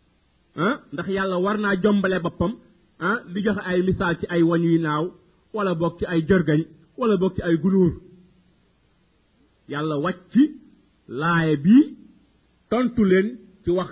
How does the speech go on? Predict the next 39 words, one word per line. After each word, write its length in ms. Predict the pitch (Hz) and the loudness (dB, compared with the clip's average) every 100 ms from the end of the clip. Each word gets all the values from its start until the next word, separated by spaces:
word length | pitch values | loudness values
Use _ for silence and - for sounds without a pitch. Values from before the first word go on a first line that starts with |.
| 170 | -4
joojee 360 | 165 165 202 | -2 0 -2
nga 120 | 214 | -2
xamante 360 | 208 190 175 170 | -6 -6 -6 -6
ne 120 | 160 156 - _ _ _ _ | -8 -8 -16 _ _ _ _
ak 160 | 165 - | -10 -8
manqué 480 | 156 175 214 208 185 | -6 -4 -4 -2 0
la 100 | 185 | 0
gu 120 | 165 | -2
ñuy 180 | 170 170 | -2 -2
jéem 160 | 165 165 | -2 -2
a 60 | |
manqué 300 | 156 147 143 139 | -4 -8 -10 -10
Yàlla 220 | 127 127 | -10 -10
subhanahu 720 | 135 - 135 123 120 120 123 - | -12 -14 -8 -6 -6 -8 -10 -8
wa 140 | 135 | -6
taala. 280 | 135 117 98 _ _ _ _ _ - | -6 -10 -18 _ _ _ _ _ -6
Kii 140 | 175 | -4
mooy 220 | 190 170 160 | -4 -6 -6
ñaareelu 320 | 160 160 147 | -6 -4 -4
wax 120 | 139 - | -4 -10
ji. 60 | - _ _ - | -20 _ _ -2
Kon 140 | 196 359 - _ - | -2 -2 -10 _ -8
ñaari 400 | 131 185 254 262 | -2 0 2 4
riwaaya 420 | 240 233 202 170 | 6 6 6 2
la 120 | 151 220 - _ _ _ _ - | 2 -2 -6 _ _ _ _ -4
yu 160 | 131 196 | 0 2
ñu 120 | 214 | 2
toxal 340 | 214 190 226 233 156 | 0 2 4 2 4
jële 180 | 202 | 4
ko 120 | 208 220 | 4 2
ci 100 | 220 - | -2 -4
Ibn 200 | 240 233 | -2 -2
Abbas. 480 | 190 170 139 120 - _ _ _ _ _ _ | -4 -2 -2 -4 -6 _ _ _ _ _ _
Riwaaya 340 | 139 190 240 233 | 2 4 4 2
bu 80 | 185 | 2
njëkk 200 | 214 180 | 0 2
bi 100 | 190 359 - - _ - | 2 0 -4 -20 _ -4
Abi 180 | 190 214 208 - | -2 0 -2 -2
Salih 360 | 190 165 190 | -2 -2 -4